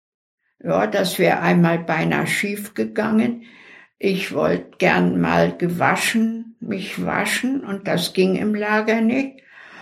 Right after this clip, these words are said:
Und dann hab ich die Edith Böttcher überredet,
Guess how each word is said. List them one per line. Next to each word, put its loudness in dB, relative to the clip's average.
Und 0
dann 2
hab -2
ich 0
die 0
Edith 2
Böttcher 0
überredet, 0